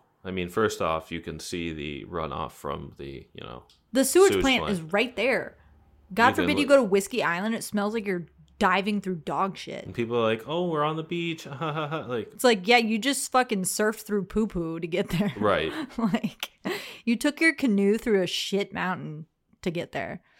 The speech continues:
Speaker 2: You're disgusting.
Speaker 1: Yeah, like
Speaker 2: And not even that. It's the fact, too, that, like, one,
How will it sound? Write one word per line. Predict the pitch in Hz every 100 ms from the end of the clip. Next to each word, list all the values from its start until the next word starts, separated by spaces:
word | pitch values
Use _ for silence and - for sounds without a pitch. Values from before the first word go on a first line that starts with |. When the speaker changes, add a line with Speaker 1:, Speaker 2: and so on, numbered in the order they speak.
| _ _ _ _ _ -
Speaker 2:
You're | 190 208
disgusting. | 226 - 165 151 - - 180 -
Speaker 1:
Yeah, | 214
like | 214
Speaker 2:
And | 311 302 285 -
not | 214 220 285
even | 370 262
that. | 170 160 233 -
It's | 226 -
the |
fact, | 208 214 220 240
too, | 196 180 202
that, | 240 208
like, | 175 160 151 -
one, | 180 190 175